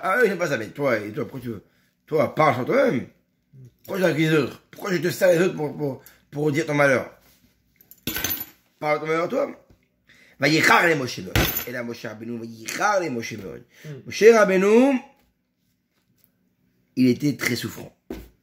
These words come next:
Speaker 1: Il est souffrant de ça. Il, il est triste de ce qui se passe. Il est nerveux et souffrant. Va y Omer El Hashem. Et il dit à Hashem,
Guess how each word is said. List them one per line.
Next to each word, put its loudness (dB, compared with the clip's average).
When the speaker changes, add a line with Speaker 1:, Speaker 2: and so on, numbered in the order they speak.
Speaker 1:
Il -6
est -2
souffrant -8
de -8
ça. -18
Il, -14
il 0
est -4
triste -6
de -12
ce -16
qui -20
se -20
passe. -14
Il 0
est 6
nerveux 0
et -2
souffrant. -12
Va 4
y 4
Omer 2
El -2
Hashem. -2
Et -4
il -4
dit 6
à 6
Hashem, 0